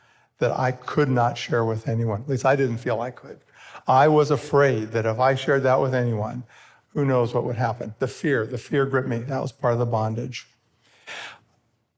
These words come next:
<clears throat> Probably one of the worst things that ever happened to me. One of the, it was a class on campus that was the most popular class. It was called Human Sexuality.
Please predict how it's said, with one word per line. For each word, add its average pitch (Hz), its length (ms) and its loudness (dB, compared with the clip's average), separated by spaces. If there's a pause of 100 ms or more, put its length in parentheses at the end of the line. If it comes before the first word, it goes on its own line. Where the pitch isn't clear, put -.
(160)
<clears throat> 147 180 0
Probably 147 220 2
one 127 180 0
of 123 60 -2
the 117 80 -2
worst 139 260 2
things 143 160 0
that 135 120 2
ever 127 140 2
happened 139 380 0
to - 120 -4
me. 117 160 0
One 143 260 2
of 151 380 -2
the, 202 280 0
it - 20 4
was 143 240 2
a 139 60 0
class 185 520 4
on 170 160 2
campus 151 560 -2 (340)
that 147 100 2
was 131 120 0
the 123 40 -2
most 123 200 -2
popular 165 380 0
class. 120 420 -2
It 139 40 -4
was 131 100 -6
called 139 340 -4 (200)
Human 131 320 0
Sexuality. 135 880 -6